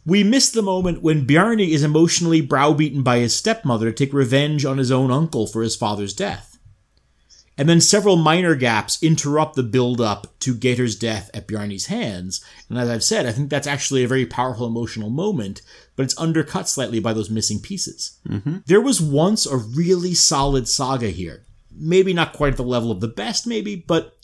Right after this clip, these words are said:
Speaker 1: a good story with a solid payoff. But we're blocked over and over again from the hints about motive and trauma that propel the characters forward. And the narrative suffers a great deal as a result.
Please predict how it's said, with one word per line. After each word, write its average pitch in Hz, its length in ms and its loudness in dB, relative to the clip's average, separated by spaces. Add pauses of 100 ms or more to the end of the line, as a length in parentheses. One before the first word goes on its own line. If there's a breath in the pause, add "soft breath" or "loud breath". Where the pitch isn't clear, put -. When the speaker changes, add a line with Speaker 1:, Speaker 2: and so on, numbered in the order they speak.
(300)
Speaker 1:
a 165 80 2
good 170 260 0
story 147 400 0
with 95 140 -8
a 104 40 -6
solid 123 400 0
payoff. 104 480 0 (840 soft breath)
But 143 80 0
we're 165 200 6
blocked 165 600 0
over 151 400 2
and 139 100 -2
over 139 320 2
again 98 380 -2
from 104 160 -8
the 113 100 -2
hints 160 320 0
about 139 260 -2
motive 127 360 0
and 117 120 -2
trauma 143 500 -4
that 104 140 -10
propel 123 400 -6
the 127 100 -8
characters 104 520 -10
forward. 185 540 -6 (260 soft breath)
And 120 100 -2
the 135 60 2
narrative 156 500 2
suffers 123 360 -2
a 113 40 -6
great 104 240 -2
deal 98 200 -8
as 87 80 -10
a 90 40 -12
result. 90 500 -12